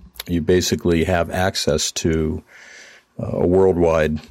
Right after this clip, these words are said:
uh, set of frequencies that you can listen to, but you can do it on your smartphone or your computer. Uh, we also store, uh, all of that audio. So every single, uh, conversation that happens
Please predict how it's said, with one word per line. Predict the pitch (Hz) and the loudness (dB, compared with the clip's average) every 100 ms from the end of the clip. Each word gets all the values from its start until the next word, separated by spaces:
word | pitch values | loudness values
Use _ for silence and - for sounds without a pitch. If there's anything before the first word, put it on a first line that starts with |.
| - - | -18 -10
uh, | 101 98 95 82 - 120 | -6 -4 -4 -4 -6 -4
set | 117 - 90 | -2 0 2
of | 80 | 0
frequencies | - 113 113 92 - 82 76 | 0 0 2 0 0 -2 0
that | 76 | -2
you | 73 78 | -2 -2
can | 82 | -2
listen | 80 76 78 | -2 0 -2
to, | 76 85 82 | 0 0 -2
but | 78 82 | -2 -4
you | 82 | -2
can | 85 | 0
do | 82 82 | 2 2
it | |
on | 80 80 | 2 0
your | 80 | 0
smartphone | - 90 85 80 - 82 80 80 80 | 0 0 0 0 -2 0 0 0 0
or | 80 80 82 82 | 0 0 0 -2
your | 80 | -4
computer. | - 82 - 87 85 85 - - - - - - - _ _ - | -6 -6 -4 0 0 -2 -8 -20 -20 -20 -20 -20 -20 _ _ -10
Uh, | - 92 92 92 | -8 -8 -8 -10
we | 95 90 | -4 -2
also | 85 80 - 87 | 0 0 0 -2
store, | - - - 101 87 87 85 85 80 - - | -2 -2 2 2 4 4 4 2 -2 -14 -10
uh, | 87 85 | -6 -4
all | - 104 95 | 0 4 4
of | 82 | 4
that | 87 85 | 2 2
audio. | 87 87 82 76 | 2 2 2 0
So | 78 - - | -2 -4 -4
every | 95 95 95 | -2 0 0
single, | 87 - 104 92 90 82 80 - _ - | -2 -2 -2 0 2 2 0 -4 _ -8
uh, | 95 90 | -4 -4
conversation | - 87 78 - 87 82 - 82 | -2 0 -2 -2 -2 -2 -2 -4
that | 78 | -2
happens | 85 82 - 80 82 - | -2 -4 -4 -6 -6 -10